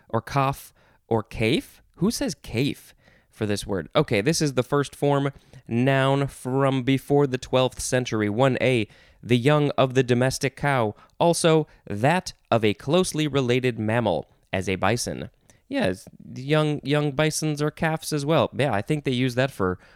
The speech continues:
whales and, uh, probably dol-, any mammal, really. Most of 'em. I mean, we don't call our kids calves. That would be odd.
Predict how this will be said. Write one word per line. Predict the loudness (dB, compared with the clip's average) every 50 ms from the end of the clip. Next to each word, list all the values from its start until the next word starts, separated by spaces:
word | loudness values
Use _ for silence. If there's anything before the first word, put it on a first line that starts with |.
| _ _ -12
whales | -6 -2 0 2 2 2 2 2 0 0 -2 -2 -4
and, | -4 -4 -4 -4 -4 -6 -8 _ _ _ _ _ _ -6
uh, | -4 -4 -2 -2 -4 -4
probably | -4 -4 -4 -4 -4 -4 -4 -4
dol-, | -2 0 0 0 0 0 0
any | 0 2 2
mammal, | 2 2 2 2 2 2 0 0 -2 -2
really. | 0 2 2 2 2 0 -2 -4 -10 _
Most | -2 0 2 2 0 0 -2
of | -2 -2
'em. | -2 -2 -2
I | -2 0
mean, | 0 0 0 0 0
we | 0 2
don't | 2 2 0 0
call | 0 0 2
our | 2 2 2
kids | 0 -2 -2 -4 -4 -4
calves. | -6 -4 -2 -2 -2 -2 -6 -8 -10 -12 -16 -20 _ _ _
That | -2 -2 -2
would | -2 -2
be | -2 -4 -2
odd. | -2 0 0 -2 -2 -4